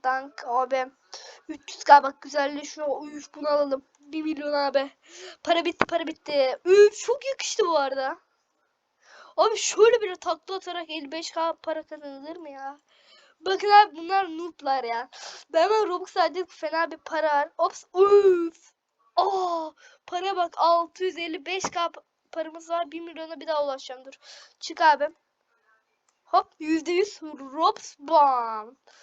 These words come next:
Evet, bir milyona bir daha ulaştık. Çok güzel bu top, coşturdu. Abi beş yüz Robux verdim ama bayağı da yedi, yetişemedik galiba. Yetiştik. Bir milyon paramız var.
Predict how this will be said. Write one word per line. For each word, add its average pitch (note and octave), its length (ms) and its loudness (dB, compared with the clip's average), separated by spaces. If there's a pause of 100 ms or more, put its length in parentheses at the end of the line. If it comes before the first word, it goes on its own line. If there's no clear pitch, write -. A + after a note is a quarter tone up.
(360)
Evet, F#4+ 320 -4
bir F#4+ 100 4
milyona F#4+ 360 -4
bir F#4 80 -6
daha F#4 200 4
ulaştık. D4 540 -6
Çok - 280 -6
güzel E4+ 320 0
bu F#4 60 -16
top, F4+ 320 -10
coşturdu. E4 640 -8 (1500)
Abi E4 320 -8
beş F4 300 -4
yüz E4+ 140 -6
Robux F4 300 -4
verdim E4+ 360 4
ama C#4+ 340 0 (420)
bayağı D4+ 440 6
da D4 60 -6
yedi, C#4+ 180 -8
yetişemedik D#4 560 -8
galiba. D4+ 320 6
Yetiştik. E4+ 760 -8
Bir F4+ 100 -6
milyon E4+ 300 -4
paramız D#4 920 -2
var. C4+ 640 -2